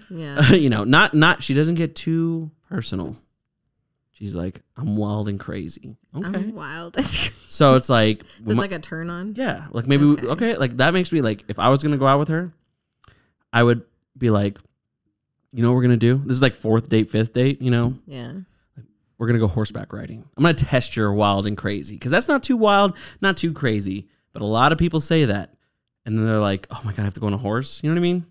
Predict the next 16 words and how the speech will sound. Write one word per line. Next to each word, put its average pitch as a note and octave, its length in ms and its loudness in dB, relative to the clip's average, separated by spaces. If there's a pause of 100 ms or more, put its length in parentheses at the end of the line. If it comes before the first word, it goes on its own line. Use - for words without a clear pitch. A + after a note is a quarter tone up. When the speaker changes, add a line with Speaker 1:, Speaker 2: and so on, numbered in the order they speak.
(120)
Speaker 1:
Yeah. D3+ 440 -6 (720)
Speaker 2:
Date D#3+ 300 0
nine C3 320 2
or C#3 80 2
ten, D3 300 0
we're D3+ 80 0
going A2 200 2
skydiving. F#2+ 560 -6 (1000)
Like, A#2 100 -8
I'm A#2 80 0
gonna B2 80 4
push A#2 220 2
her A2+ 80 -4
to A2 80 -2
the G2+ 80 -4
limit. D#2 300 -8